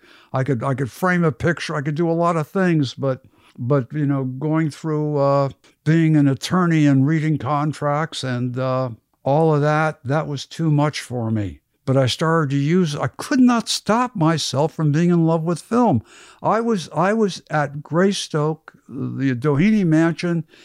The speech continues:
in the third year that A F I was in existence.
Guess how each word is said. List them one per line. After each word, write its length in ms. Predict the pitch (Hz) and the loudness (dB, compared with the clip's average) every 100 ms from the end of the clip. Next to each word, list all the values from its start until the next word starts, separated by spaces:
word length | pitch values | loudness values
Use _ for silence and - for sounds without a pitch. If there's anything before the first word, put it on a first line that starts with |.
| - | -10
in 220 | - 139 143 | 0 4 4
the 100 | 135 | 2
third 520 | - 196 214 233 190 | 0 2 2 2 0
year 320 | 180 180 180 | 2 2 2
that 160 | 156 139 | 0 0
A 180 | 156 170 | 0 0
F 160 | 165 | 0
I 240 | 143 139 151 | -2 -2 0
was 220 | 156 135 | -2 -2
in 160 | 143 143 | 0 0
existence. 920 | 127 95 156 143 - 107 - - - | -2 -2 -2 -2 -6 -12 -14 -16 -16